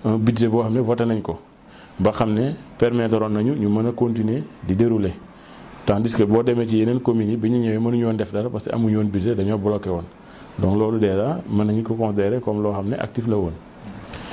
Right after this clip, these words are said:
Euh, fekk nañu aussi ne ci, au niveau du trésor, maanaam ci gafaga,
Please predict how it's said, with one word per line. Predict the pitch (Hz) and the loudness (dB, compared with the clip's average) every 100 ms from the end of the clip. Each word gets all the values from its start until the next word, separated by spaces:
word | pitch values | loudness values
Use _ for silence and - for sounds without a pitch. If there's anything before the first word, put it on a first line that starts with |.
| - - - - - | -10 -10 -10 -2 2
Euh, | 101 104 | 2 4
fekk | 127 139 | 2 4
nañu | 131 131 | 2 2
aussi | 131 110 117 135 196 - | 0 2 2 2 2 0
ne | 113 113 110 | 0 0 -2
ci, | - 123 143 170 - - - - - - - | 0 0 2 -2 -8 -16 -20 -20 -18 -14 0
au | 120 | 2
niveau | 131 139 | 4 2
du | 131 | 4
trésor, | 131 123 113 104 | 2 4 2 0
maanaam | 104 104 127 | 0 0 0
ci | |
gafaga, | 131 123 127 120 113 | 2 2 2 2 0